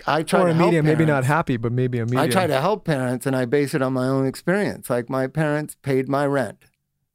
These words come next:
Speaker 1: right? So you can figure out your own life. You don't wanna live with our values. You don't wanna live the way we think you should live. You don't, you wanna do your drugs and craziness. We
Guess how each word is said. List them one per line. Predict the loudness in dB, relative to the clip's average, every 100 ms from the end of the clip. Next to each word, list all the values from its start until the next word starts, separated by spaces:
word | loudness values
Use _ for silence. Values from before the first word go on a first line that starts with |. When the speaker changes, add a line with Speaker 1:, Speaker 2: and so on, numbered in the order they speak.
| _
Speaker 1:
right? | -2 -2 -4 -10 _ _ _ _ _
So | -2 0 2 0 -4 -8 _ -6
you | -4
can | -2
figure | 0 2 0
out | 0
your | 0
own | 0 0
life. | -2 -2
You | -4
don't | -2
wanna | -2 -2
live | -2
with | -2 0
our | 0 0
values. | 0 0 -2 -4 -4
You | -4
don't | -4
wanna | -4 -2
live | -2
the | -2
way | 0 0
we | -2 -4
think | -4 -4
you | -2 -4
should | -6 -6
live. | -2 0 0 -2
You | -4
don't, | -2 -4 -6 _ -20 _
you | -6 -2
wanna | -2 -2
do | -6 -6 -2 0
your | 0 0 -2 -4 -6 -12 -16 -6
drugs | -2 -2 -2 -4
and | -6 -4
craziness. | -2 0 0 0 0 -2 -6 -10 -20 -20 _ _
We | -4 0 0 -2